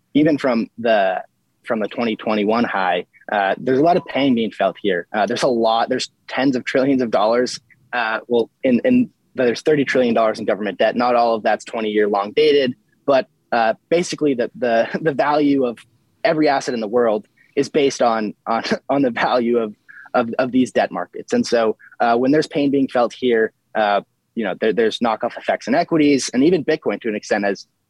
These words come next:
is basically, uh, you know, a function of, of what these markets are saying, what that cost of capital, uh, is based off of in these markets. And so if inflation continues to be persistently seven, eight, even ten percent, if we, if we start to get, you know, kinda crazy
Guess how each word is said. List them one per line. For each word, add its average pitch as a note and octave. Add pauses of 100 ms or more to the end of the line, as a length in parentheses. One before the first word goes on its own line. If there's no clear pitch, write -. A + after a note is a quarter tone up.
(160)
is B2+
basically, A2+
uh, G2+ (340)
you A2+
know, G#2
a G2+
function B2+
of, G#2
of A2+
what A#2+
these A#2
markets G#2+
are G#2+
saying, G2
what A2+
that A2+
cost A2
of A2+
capital, G#2 (320)
uh, A#2
is A2+
based A#2
off G#2
of G#2
in A2+
these G#2
markets. F#2
And A#2
so G#2+ (260)
if C3+
inflation D#3+
continues E3+
to C#3
be B2
persistently A#2
seven, G#2+
eight, G#2+ (180)
even G#2+
ten E3
percent, A2
if G#2+
we, A2
if -
we A2+
start - (160)
to A2+
get, - (100)
you A2+
know, G2+ (100)
kinda A2+
crazy C3